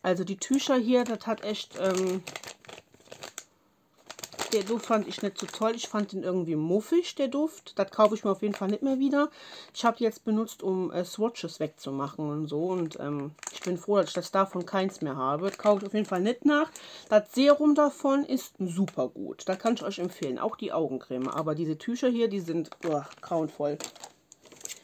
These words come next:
Ja, genau. Hier haben wir noch einmal. Die, meine Hunde hatten ja zwei Packungen. <laughs> Dann habe ich aufgebraucht eine, ähm, Face Sheet Mask. Ähm, die war mit Kamille-Extrakt, ähm, made in Korea. Die war vom Action.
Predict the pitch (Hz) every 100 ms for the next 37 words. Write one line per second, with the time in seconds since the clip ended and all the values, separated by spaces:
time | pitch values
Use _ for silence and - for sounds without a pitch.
0 | - 196 185 175 165 151 165 196 175 180
1 | 175 180 214 - 240 254 247 233 190 185
2 | 180 185 170 160 - 139 - 202 226 -
3 | 240 - 226 208 226 233 262 - - -
4 | - - - - 233 247 247 247 - 226
5 | 226 - 233 - 202 208 - 196 185 170
6 | 160 - 143 156 - 214 247 - - 233
7 | - 254 254 339 - - - - - -
8 | _ 208 214 214 214 208 196 190 214 214
9 | 202 - 180 196 320 285 147 - - 143
10 | 147 233 - - - 185 180 175 180 214
11 | 226 196 190 196 165 131 143 247 311 185
12 | 180 - 175 - 151 - - 147 160